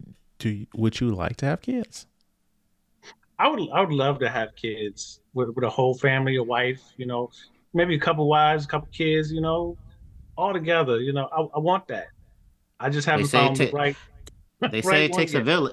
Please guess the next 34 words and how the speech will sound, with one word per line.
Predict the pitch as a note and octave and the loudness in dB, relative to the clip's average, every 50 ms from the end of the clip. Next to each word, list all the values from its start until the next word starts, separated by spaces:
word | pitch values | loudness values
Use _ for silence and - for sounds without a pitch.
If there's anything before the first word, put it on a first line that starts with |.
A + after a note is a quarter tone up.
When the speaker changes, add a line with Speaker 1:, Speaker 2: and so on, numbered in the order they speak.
| - | -4
Speaker 3:
it, | G2 B2+ C3 - - | -8 -8 -6 -6 -8
it | C3 - C3 | -10 -12 -8
takes | - D3+ C#3+ C#3+ - | -6 -6 -6 -6 -6
a | C#3 | -6
village, | B2 D#3 F3 E3 C3 A2 G#2+ G#2 - | -4 -2 -2 0 0 -2 -2 -6 -6
so | - B2 A2+ A2+ A2+ A2+ A#2 C3+ C3+ _ _ _ _ _ _ _ _ - | -8 -6 -6 -4 -4 -6 -6 -10 -12 _ _ _ _ _ _ _ _ -12
I | A2+ C#3 | -12 -8
get | C#3+ C3 B2 E3 | -8 -6 -6 -6
Speaker 2:
It | |
Speaker 3:
that. | - C3 C#3+ C4+ A#3+ | -4 -4 -2 0 0
Speaker 2:
does. | E3 C#3+ B2+ A#2 A2+ A#2 - _ _ _ _ _ _ _ _ _ _ _ _ _ _ _ _ _ _ _ _ _ _ _ _ _ _ _ _ _ _ _ _ - | 2 2 0 0 -2 -8 -20 _ _ _ _ _ _ _ _ _ _ _ _ _ _ _ _ _ _ _ _ _ _ _ _ _ _ _ _ _ _ _ _ -18
Speaker 1:
Yeah. | - - - - - _ _ _ _ _ _ _ _ - - - - - - - _ - - - _ - | -18 -18 -18 -20 -20 _ _ _ _ _ _ _ _ -20 -20 -20 -20 -20 -20 -20 _ -20 -20 -14 _ -2
Um, | B2 B2 B2+ B2+ B2+ B2 A#2+ A#2 A2+ A2+ G#2+ G#2+ G#2+ G#2+ - _ _ _ | 0 2 2 2 2 0 0 0 0 -2 -2 -4 -6 -10 -12 _ _ _
but | - D3 C#3 - | 2 4 6 6
also, | D#3 F3+ F3 - - A2+ G#2 G#2 G2+ - | 6 4 4 4 2 2 2 2 2 2
um, | - A2 A2 G#2 G#2+ G#2+ G2+ D#2+ C#2 | 0 0 0 0 0 -2 -4 -4 -2
we're, | A2+ B2 A#2+ A#2+ A#2 | 0 0 2 2 0
you | - - A2+ | 0 -2 -2
know, | G#2 G#2 | 0 0
it's | G#2 - | -2 0
getting | - A#2+ A#2 G#2+ | -2 -2 -2 -2
colder | - - G#2 G2 F2+ - F2 | 0 0 0 0 0 0 -2
outside | F2 - - - - - F2 E2 - | -4 -4 -6 -8 -8 -8 -8 -8 -8
right | - - - - | -8 -8 -10 -10
now, | - E2 E2 E2+ F2+ F2 E2+ - _ _ | -10 -10 -10 -10 -10 -10 -12 -14 _ _
and, | - - F#2 F#2 F2+ F2 F2 - | -10 -8 -6 -6 -6 -6 -8 -8
um, | - F2 E2+ E2+ F2 F2 E2+ F2 | -8 -8 -8 -6 -8 -8 -8 -6
this | A2 A#2+ | -4 -4
is | B2 A#2 | -4 -2
a | G#2+ F#2 | -4 -4
hard | - - F#2 F#2 F2 F2 - - - | -4 -2 -4 -2 -2 -4 -4 -6 -10
transition | - - F#2+ F#2 F2+ - C#2 - - - B1+ D#2+ | -10 -8 -8 -6 -6 -6 -6 -6 -6 -6 -8 -8
from, | - - F2 F2 F2+ E2+ E2+ | -6 -6 -6 -6 -6 -6 -6
like, | F2 F2 F2+ - | -4 -4 -6 -6